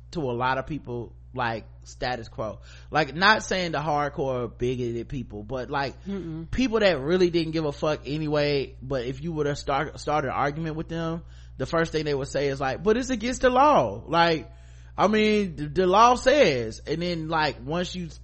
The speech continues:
Speaker 1: pass something that says, "Well, the law now says, uh, you can get your gender changed on your certificates and shit," it's like, "Well, I guess it's okay 'cause the law said."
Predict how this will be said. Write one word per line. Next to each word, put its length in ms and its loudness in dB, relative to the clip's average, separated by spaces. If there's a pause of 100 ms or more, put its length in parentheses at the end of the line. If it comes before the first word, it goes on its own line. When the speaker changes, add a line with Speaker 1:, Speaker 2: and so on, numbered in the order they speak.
(240)
Speaker 1:
pass 560 0
something 380 -4
that 80 -8
says, 280 -4
"Well, 100 -2
the 80 -6
law 460 2
now 320 -4
says, 600 -4 (520)
uh, 300 -2
you 120 -4
can 140 -6
get 160 -6
your 100 -4
gender 300 -4
changed 600 -8
on 200 -6
your 240 -6
certificates 540 -6
and 100 -10
shit," 280 -8 (460)
it's 180 -4
like, 300 -2 (200)
"Well, 120 -4
I 100 -2
guess 200 0
it's 100 -8
okay 300 4
'cause 160 -4
the 80 -4
law 220 2
said." 380 -10